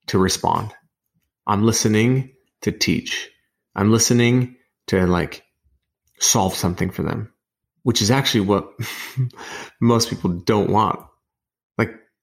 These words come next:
when someone's wanting to share with you, they're not wanting to be taught oftentimes or, you know, have something solved. They just want you to hear them.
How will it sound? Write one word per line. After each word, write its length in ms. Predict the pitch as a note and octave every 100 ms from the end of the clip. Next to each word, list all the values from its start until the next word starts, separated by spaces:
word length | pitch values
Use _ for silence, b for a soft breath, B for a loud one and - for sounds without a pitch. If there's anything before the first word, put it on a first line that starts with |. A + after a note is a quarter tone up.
| _
when 140 | - G#2+
someone's 280 | C3 C#3 A#2
wanting 260 | A2+ G2
to 80 | D#2+
share 320 | - A2+ C3
with 180 | A2+ -
you, 320 | G2 F#2 F2+ _ _ _ _ _ _ _
they're 100 | A2
not 140 | B2+ G#2+
wanting 180 | A#2+
to 60 | G2
be 100 | F2+
taught 460 | - - A2+ - G#2
oftentimes 680 | F#2 - F#2+ F2+ F#2 F#2+
or, 260 | F#2+ G2 b b b b _ _ -
you 180 | A#2+
know, 400 | F#2+ F2 F2 G2 F#2 - _ -
have 180 | A2+ -
something 300 | G#2 F#2 F2
solved. 420 | C3+ A#2+ F2 - -
They 80 | B2
just 120 | C3+
want 140 | G2+
you 80 | G2+
to 80 | F#2
hear 640 | - - A#2 F#2+ E2+ - _ _ _ _ _ _ _ _ _ _ _ _ _ _ _ _ _ _ _
them. 340 | G#2 G2 F2